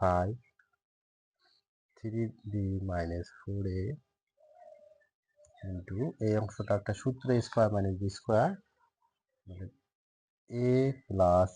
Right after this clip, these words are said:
বি into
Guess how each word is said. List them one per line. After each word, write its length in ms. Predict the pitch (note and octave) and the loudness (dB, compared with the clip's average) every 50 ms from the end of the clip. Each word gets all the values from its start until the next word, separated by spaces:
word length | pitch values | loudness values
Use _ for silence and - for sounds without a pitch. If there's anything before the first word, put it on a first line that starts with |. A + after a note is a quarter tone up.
| - G2+ G2+ | -6 -4 0
বি 380 | A2+ A2+ A2+ A2 A2+ B2+ F3 F#3+ - - _ _ _ _ _ _ _ _ _ _ _ _ _ _ _ _ _ _ _ _ _ _ _ _ _ _ _ _ _ _ _ | 0 2 2 2 2 0 0 -2 -6 -14 _ _ _ _ _ _ _ _ _ _ _ _ _ _ _ _ _ _ _ _ _ _ _ _ _ _ _ _ _ _ _
into 460 | G2+ F2+ E2+ - - G2+ G#2 C3 F3 | -16 -14 -14 -12 -8 -6 -4 -4 -4